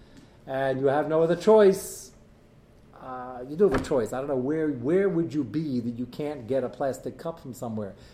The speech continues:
If you're in the airport, go to the nearest, uh, place that's selling something and buy one. Or buy a Coke and drink it and empty it out. It's plastic, okay?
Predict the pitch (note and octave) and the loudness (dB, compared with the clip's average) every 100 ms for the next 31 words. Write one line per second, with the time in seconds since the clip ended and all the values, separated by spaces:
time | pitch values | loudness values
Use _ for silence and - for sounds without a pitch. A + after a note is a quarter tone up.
0 | - D#3+ F3 G3 G#3+ G3 E3 C3 A2 C3+ | -8 -2 2 4 2 2 0 0 -2 0
1 | D#3+ F#3 F#3 E3 D3 D3 C#3 C3 - - | 2 0 -2 -6 -2 -2 -2 -6 -10 -20
2 | - C#3 D#3 D3 C#3 C3+ - C#3+ C3 B2+ | -14 -4 -2 0 0 -2 -6 -2 0 -2
3 | - C#3+ C3 - B2 - C3 B2+ A#2+ A#2+ | -2 -2 -2 -6 -10 -6 -2 0 0 -2
4 | G#2+ - A2 A2 A#2+ D#3 C3 C3+ C3 A#2 | -10 -10 -10 -10 -10 -10 -10 -10 -12 -14
5 | A2 C#3 D#3+ B2 G#2 G2+ - - - - | -10 -6 -4 -4 -8 -12 -16 -20 -20 -20
6 | - A2 G#2+ F#2+ B2 C3+ B2 - B2+ B2 | -18 -12 -10 -4 -2 -2 -4 -4 -4 -4
7 | A#2 A2+ A2 - - C#3+ C#3+ A2+ - A2 | -8 -8 -12 -16 -10 -10 -6 -8 -8 -12
8 | G2 G2 G#2 B2 A2+ A#2+ A2 C#3+ D#2+ - | -12 -12 -14 -16 -8 -6 -4 -6 -10 -12
9 | - G#3+ A3+ A3+ - - - - F3 D#4 | -2 0 0 -4 -4 -10 -18 -16 -12 -12